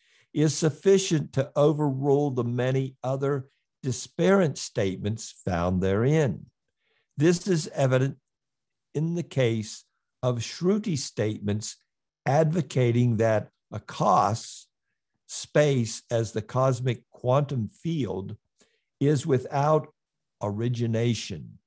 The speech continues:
Anutpatti, and other Shruti statements affirming the same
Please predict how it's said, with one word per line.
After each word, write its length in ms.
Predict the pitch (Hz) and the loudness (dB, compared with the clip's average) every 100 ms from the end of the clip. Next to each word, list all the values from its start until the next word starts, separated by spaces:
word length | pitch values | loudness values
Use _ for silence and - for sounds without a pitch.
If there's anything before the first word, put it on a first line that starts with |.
| _ - | _ -8
Anutpatti, 1120 | 110 117 135 143 _ 104 - 117 90 67 - _ _ _ _ _ _ - | 0 4 4 2 _ -8 -6 -6 -6 -8 -14 _ _ _ _ _ _ -2
and 200 | 135 131 | 2 2
other 320 | - 170 214 | 2 4 4
Shruti 500 | 202 - 143 113 113 | 4 2 2 2 0
statements 640 | - - 104 101 107 110 | -2 -4 -4 -2 -4 -4
affirming 840 | - 104 - 151 175 160 127 123 - _ _ - | -8 -10 -4 2 4 4 2 0 -4 _ _ -4
the 100 | 117 | -4
same 720 | - - 156 160 143 131 | -4 -2 2 2 4 2